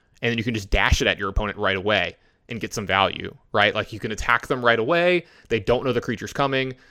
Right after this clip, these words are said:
You have a bunch of more mana in play. It makes Expressive Iteration better in that instance, right? Like, lots of cool things to think about this card. I think this card is very, very good, and I'm a buyer of this card. Like, you know what I'm saying? Like, I'm buying this card. Like, people are talking about whether it's good or bad or anything like that. Like,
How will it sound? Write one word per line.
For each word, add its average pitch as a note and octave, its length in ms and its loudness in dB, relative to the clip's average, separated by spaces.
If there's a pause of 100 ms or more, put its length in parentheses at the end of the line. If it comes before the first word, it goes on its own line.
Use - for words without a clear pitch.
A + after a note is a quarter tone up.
(160)
You A#2+ 80 -6
have A2+ 80 0
a A2+ 60 -2
bunch A2 140 -4
of A2 60 -8
more G#2 100 -6
mana B2 260 2
in B2 140 -4
play. A2+ 500 2
It B2 100 -6
makes A#2 200 -6
Expressive A#2+ 300 -2
Iteration A2 300 -4
better G#2+ 320 -4 (100)
in C#3+ 180 -4
that A2 200 -2
instance, - 480 -12
right? G2 220 -2
Like, G2+ 160 -6
lots B2 280 -4
of D#3 80 0
cool C3+ 240 2
things A2+ 220 -2
to A2+ 60 -2
think G#2 80 -4
about G2 100 -4
this - 60 -14
card. A2 160 0 (100)
I B2+ 140 2
think F#3+ 120 -6
this D3+ 100 -10
card C3+ 180 2
is G#2+ 100 -6
very, A2 200 0
very G#2+ 240 0
good, G#2+ 360 -4 (880)
and A#2+ 200 4
I'm B2+ 180 2
a A#2+ 60 2
buyer G2 400 -2
of F2 80 -12
this G2 120 -10
card. - 280 -10 (100)
Like, A2+ 140 -4
you B2+ 60 0
know B2+ 60 2
what A2+ 40 -8
I'm G#2+ 40 -10
saying? A2 180 0
Like, G#2 140 0
I'm A2 120 2
buying G2+ 280 0
this F#2+ 100 -14
card. - 240 -10
Like, - 140 -12
people A#2+ 280 -6
are B2 40 -4
talking B2 120 4
about A2+ 160 0
whether A2+ 140 2
it's G#2+ 120 -4
good A2+ 180 2
or G#2+ 40 0
bad G2+ 240 2
or G2+ 40 2
anything F#2+ 180 -4
like F#2 120 -6
that. F#2 120 -2
Like, F2+ 180 -8